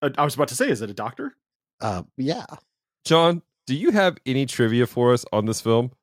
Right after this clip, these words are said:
Speaker 1: You know, you ask me, and when I'm put on the spot, I can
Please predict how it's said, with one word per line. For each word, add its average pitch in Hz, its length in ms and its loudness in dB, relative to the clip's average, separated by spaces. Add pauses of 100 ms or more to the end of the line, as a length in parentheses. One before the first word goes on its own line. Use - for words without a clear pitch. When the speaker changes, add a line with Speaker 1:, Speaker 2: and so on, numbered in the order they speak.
(360)
Speaker 1:
You 165 140 -4
know, 233 180 4
you 170 260 -2
ask 165 400 2
me, 175 420 -2
and 127 360 -2
when 127 100 -4
I'm 123 80 -4
put 156 160 -4
on 151 100 0
the 117 80 -2
spot, 113 420 -4
I 107 120 -12
can 104 340 -10